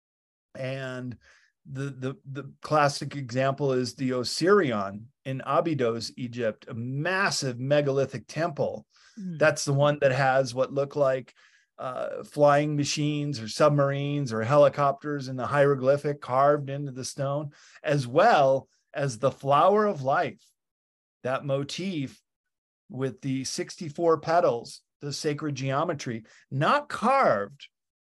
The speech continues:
Speaker 1: not painted, but laser etched into the stone using some kind of high technology to put it in there. And I've got an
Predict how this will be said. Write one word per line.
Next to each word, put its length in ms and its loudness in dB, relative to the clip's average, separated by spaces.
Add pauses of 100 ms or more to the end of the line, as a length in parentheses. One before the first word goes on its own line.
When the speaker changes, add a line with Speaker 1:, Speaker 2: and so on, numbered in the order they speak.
(140)
Speaker 1:
not 340 0
painted, 720 -4 (600)
but 300 2 (140)
laser 1000 0 (180)
etched 500 -4 (300)
into 320 -6
the 140 -6
stone 580 -6 (160)
using 380 -4
some 280 0
kind 300 -4
of 180 -4 (400)
high 300 0
technology 1040 -2 (460)
to 100 -8
put 200 -2
it 120 -4
in 140 -4
there. 240 -2
And 180 -8 (100)
I've 320 -6
got 200 -2
an 120 -8